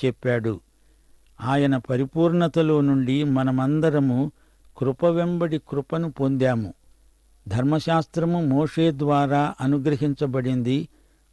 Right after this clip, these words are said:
కృపా సత్యము యేసుక్రీస్తు ద్వారా కలిగాయి. సోదరుడా, సోదరి,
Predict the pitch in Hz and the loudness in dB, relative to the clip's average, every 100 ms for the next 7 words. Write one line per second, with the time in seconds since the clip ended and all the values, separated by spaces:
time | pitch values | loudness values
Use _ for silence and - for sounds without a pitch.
0 | - 127 131 156 160 156 151 135 - 160 | -6 -4 -2 0 0 0 -2 -4 0 2
1 | 151 151 185 117 135 147 170 165 - 156 | 2 2 0 0 2 2 -2 -4 -2 -4
2 | 143 - 131 127 131 131 139 143 127 127 | -4 -6 -4 -2 0 0 0 -2 -4 -4
3 | 123 123 120 110 - _ _ _ _ _ | 0 0 0 -4 -8 _ _ _ _ _
4 | - - 123 135 131 123 127 131 139 - | -20 -4 0 2 2 2 2 2 0 -4
5 | 131 131 123 131 | -2 0 0 0